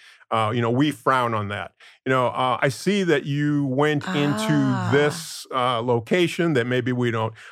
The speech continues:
Speaker 1: I see that you made a donation to a political, uh, cause or party that,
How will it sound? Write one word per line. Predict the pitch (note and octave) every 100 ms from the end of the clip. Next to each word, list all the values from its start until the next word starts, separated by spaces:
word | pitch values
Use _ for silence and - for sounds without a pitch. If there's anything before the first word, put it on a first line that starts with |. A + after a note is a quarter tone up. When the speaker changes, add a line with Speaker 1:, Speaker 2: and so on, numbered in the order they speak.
| -
Speaker 1:
I | D3
see | D3+ - G#3 G#3+ G#3
that | E3 C#3
you | C3 C#3+ D3 C#3
made | C#3+ C#3
a |
donation | A#2 B2 B2+ C#3 F#3+ - D3 C3+
to | - C3+
a |
political, | G#2+ C3+ D3 F#3 F3+ C#3 C3 B2+ B2+ -
uh, | A#2+ A2
cause | A2 - C3+ C3 A#2+
or |
party | A2 A#2+ B2+ A#2+ A#2+
that, | G#2+ A#2 A#2